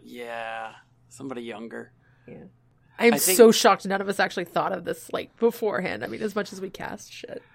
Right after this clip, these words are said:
Speaker 1: No, I did. Um, uh, Zendaya was Aguela because I thought the Ellimist should be somebody younger.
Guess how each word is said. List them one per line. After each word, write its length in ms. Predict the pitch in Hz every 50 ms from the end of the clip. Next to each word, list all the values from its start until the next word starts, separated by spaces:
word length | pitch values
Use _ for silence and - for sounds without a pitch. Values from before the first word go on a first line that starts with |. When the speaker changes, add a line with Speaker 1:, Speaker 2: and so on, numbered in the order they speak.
| _ _ -
Speaker 1:
No, 180 | - 170 180 170
I 140 | 151 180
did. 360 | 175 175 185 170 139 120 - -
Um, 440 | 156 151 143 135 131 127 120 120 _ _ _ _ _ _ _ _ _ _ _ _ _ _ -
uh, 560 | - 135 135 131 127 123 123 120 120 120 120 - -
Zendaya 920 | 117 120 127 123 120 117 113 120 120 120 127 127 131 139 156 165 165 156 - _ -
was 340 | 123 127 127 120 110 - - -
Aguela 920 | 120 123 120 110 98 - 120 120 120 120 120 117 113 113 113 113 113 113 - _ _ _ _ _ _ -
because 280 | 127 117 - 127 113 127
I 80 | 120
thought 240 | 110 - 127 127 120
the 80 | 123 117
Ellimist 340 | 113 117 117 113 110 - -
should 200 | - 110 107 -
be 100 | 113 110
somebody 400 | - - 113 110 110 104 101 101
younger. 440 | 101 101 101 101 101 98 98 95 92